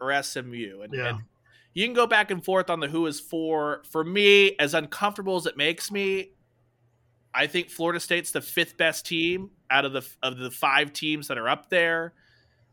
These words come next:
Speaker 1: Uh, I, the thing that maybe, because you're moving to twelve teams next year,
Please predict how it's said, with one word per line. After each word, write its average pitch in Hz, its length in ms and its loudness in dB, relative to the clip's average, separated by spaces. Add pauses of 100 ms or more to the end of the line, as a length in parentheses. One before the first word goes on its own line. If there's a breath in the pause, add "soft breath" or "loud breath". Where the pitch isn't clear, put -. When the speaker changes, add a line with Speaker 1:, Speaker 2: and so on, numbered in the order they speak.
(100)
Speaker 1:
Uh, 120 360 0 (140)
I, 131 80 -6 (160)
the 175 140 -2
thing 262 360 -4
that 196 160 -2
maybe, 185 720 2 (2000)
because 220 440 0
you're 220 100 0
moving 196 280 2
to 143 80 -2
twelve 165 440 0
teams 151 380 -8
next 131 440 -4
year, 170 420 -4